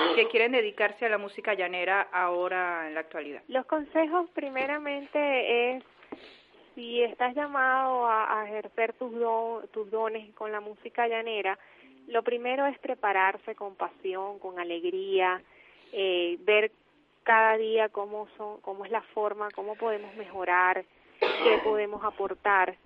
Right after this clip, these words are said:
Speaker 2: Eh, con esa mentalidad, por supuesto, siempre de, de servicio, porque el artista, yo siempre digo que es un servidor para que muchas personas sean felices, para que tengan emociones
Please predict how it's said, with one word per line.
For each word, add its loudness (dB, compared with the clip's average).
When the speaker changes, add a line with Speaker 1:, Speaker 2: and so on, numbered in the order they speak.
Speaker 2:
Eh, 2
con 0
esa -2
mentalidad, 2
por 0
supuesto, -6
siempre -2
de, 0
de -2
servicio, -2
porque -6
el 0
artista, -2
yo -2
siempre -6
digo 2
que -16
es -18
un -14
servidor -4
para 4
que 0
muchas -10
personas -8
sean -8
felices, -6
para -4
que -4
tengan -2
emociones -8